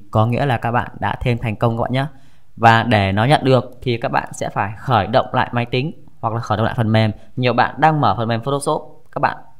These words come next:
tiến hành thêm như vừa rồi, sau đó các bạn đi để tiến hành tìm kiếm luôn các phông này thì nó chưa có đâu. Các bạn sẽ phải khởi lại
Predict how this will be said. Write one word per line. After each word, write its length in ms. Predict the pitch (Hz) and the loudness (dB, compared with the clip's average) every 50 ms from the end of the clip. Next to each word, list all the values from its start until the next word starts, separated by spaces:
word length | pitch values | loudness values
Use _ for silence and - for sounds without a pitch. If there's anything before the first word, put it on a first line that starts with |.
| - - | -8 -6
tiến 100 | 127 127 | -4 -2
hành 120 | 135 131 - | -2 -2 0
thêm 180 | 160 147 143 | 2 2 2
như 80 | 143 139 | 2 2
vừa 100 | 127 120 | 2 2
rồi, 240 | 123 120 117 110 104 - - - - - - | 2 2 2 0 -2 -6 -12 -18 -18 -12 -6
sau 140 | - 139 | -4 -2
đó 260 | - 117 104 117 123 123 | -2 0 2 4 4 4
các 80 | 143 | 4
bạn 160 | 143 - - | 4 2 2
đi 80 | 120 113 | 0 -2
để 80 | 113 117 | -2 -2
tiến 120 | - 117 123 | -2 -2 0
hành 120 | 131 120 | 0 0
tìm 280 | 117 - 131 123 117 110 | 2 2 2 2 2 2
kiếm 140 | - 120 123 | 0 0 0
luôn 140 | 143 143 143 | 0 -2 -2
các 80 | 147 147 - | -4 -4 0
phông 140 | 156 139 | 0 2
này 240 | 143 135 123 110 107 - - - - - - | 2 2 0 0 -4 -8 -12 -18 -16 -4 2
thì 120 | - 127 | 4 4
nó 60 | 120 | 4
chưa 180 | 123 - 151 143 | 6 6 6 6
có 240 | - - 123 127 135 | 6 6 6 6 6
đâu. 180 | 143 143 139 135 - - - - - | 6 4 4 2 -4 -12 -12 -6 0
Các 80 | 143 | 2
bạn 160 | 143 107 76 | 2 2 2
sẽ 100 | - 123 | -2 -6
phải 160 | 127 - 101 110 | -6 -6 -6 -6
khởi 300 | - - 117 104 98 95 | -4 -2 0 0 0 0
lại 260 | 117 117 - - | 0 -2 -2 -4